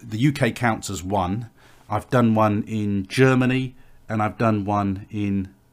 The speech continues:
did one in Copenhagen as well.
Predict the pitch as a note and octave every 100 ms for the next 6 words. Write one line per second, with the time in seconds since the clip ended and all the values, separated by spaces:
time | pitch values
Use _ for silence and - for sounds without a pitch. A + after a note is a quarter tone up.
0 | _ _ _ _ _ _ A#2+ A#2 G#2 F#2+
1 | B2 G#2+ F2+ C3+ A#2 G#2+ F#2 - G#2+ E2
2 | F2+